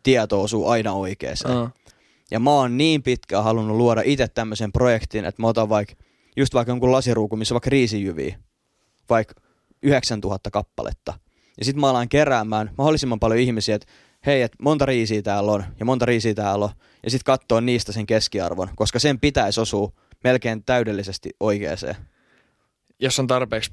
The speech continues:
Speaker 2: paljon
Speaker 1: Joo.
Speaker 2: niitä.
Speaker 1: Et mitä enemmän siinä on ihmisiä, jotka siihen osallistuu, niin sen tarkemmin sit keskiarvosta tulee.
Speaker 2: Toi on niin kiinnostavaa, koska
Speaker 1: Mä oon pitkään halunnut
Speaker 2: siinä on
Speaker 1: tehdä
Speaker 2: niin
Speaker 1: tota.
Speaker 2: monta muuttujaa, niinku siinä voi,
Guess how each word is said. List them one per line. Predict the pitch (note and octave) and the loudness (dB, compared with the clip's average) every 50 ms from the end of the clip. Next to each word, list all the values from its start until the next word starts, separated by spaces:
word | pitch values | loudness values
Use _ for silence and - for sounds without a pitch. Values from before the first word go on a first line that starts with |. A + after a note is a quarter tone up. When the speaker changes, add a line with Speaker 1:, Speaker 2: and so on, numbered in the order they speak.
| - - - | -10 -4 -2
Speaker 2:
paljon | A#2 A2 G#2+ G2+ | 0 0 2 4
Speaker 1:
Joo. | B2 A#2+ A2 | 4 4 2
Speaker 2:
niitä. | G#2+ G#2 - _ _ _ _ _ _ _ - | 2 -2 -8 _ _ _ _ _ _ _ -8
Speaker 1:
Et | - A#2 | -4 -2
mitä | C3+ D3+ C#3 C#3 C#3 | 0 2 2 2 2
enemmän | D#3 E3 D3+ C#3 C3 B2 | 2 2 0 0 0 0
siinä | A#2 C3 B2+ B2 | 2 2 0 2
on | B2+ | 2
ihmisiä, | C3 C3+ C3+ B2 A#2+ G#2+ A#2 A2+ | 2 2 2 0 0 0 0 0
jotka | A2 - - G#2+ | 0 0 0 0
siihen | A#2 A#2 A#2 | 2 4 4
osallistuu, | A#2+ G#2+ A#2 G#2 G#2 G#2 G2 - A2 G#2+ | 4 2 2 2 0 -2 -4 -4 -6 -6
niin | G#2+ | -4
sen | G#2 A#2 G#2+ | -4 -4 0
tarkemmin | G2+ A#2 A2+ G#2+ - A2 G2+ F#2+ | 0 0 0 0 -4 -6 -8 -8
sit | G#2 F#2+ - | -10 -6 -4
keskiarvosta | A2+ G#2 - - G#2 F#2 F2+ G2 - - | -4 -4 -4 -4 -6 -6 -6 -6 -8 -8
tulee. | F#2 D#2+ D2+ B1+ - _ - | -8 -8 -8 -8 -10 _ -2
Speaker 2:
Toi | - C3+ C#3+ | 0 0 0
on | D#3 | 2
niin | E3+ F3 F3 | 0 -2 -2
kiinnostavaa, | D3+ F3 F3+ D#3+ C#3 B2+ B2 - - A#2 G#2+ G#2 G#2 | -2 0 0 2 2 0 -2 -2 -4 -2 -2 -2 -2
koska | G#2 A2 - - - G2+ - _ _ _ _ - | -2 -4 -6 -4 -4 -6 -6 _ _ _ _ -2
Speaker 1:
Mä | C3 | 0
oon | C#3+ D3+ B2+ | 0 2 2
pitkään | E3+ F3+ - - - A2 G#2 | 0 -2 -2 0 -2 0 0
halunnut | G#2+ G#2+ G#2+ G#2 | 0 0 0 0
Speaker 2:
siinä | D#3 D3 D3+ | 0 0 2
on | D3 | 2
Speaker 1:
tehdä | D3+ | 2
Speaker 2:
niin | E3+ F3 F3 E3 | 2 2 2 2
Speaker 1:
tota. | D3+ | 2
Speaker 2:
monta | C#3 B2+ A#2 | 0 0 0
muuttujaa, | C3+ D3 D3 C#3+ B2 - - A2+ G#2 G#2 | 0 2 2 2 0 0 0 0 0 0
niinku | G2+ G#2 G2+ A2 | -2 -4 -6 -6
siinä | - C3 A#2+ | -6 -4 -2
voi, | B2+ B2+ | 0 -2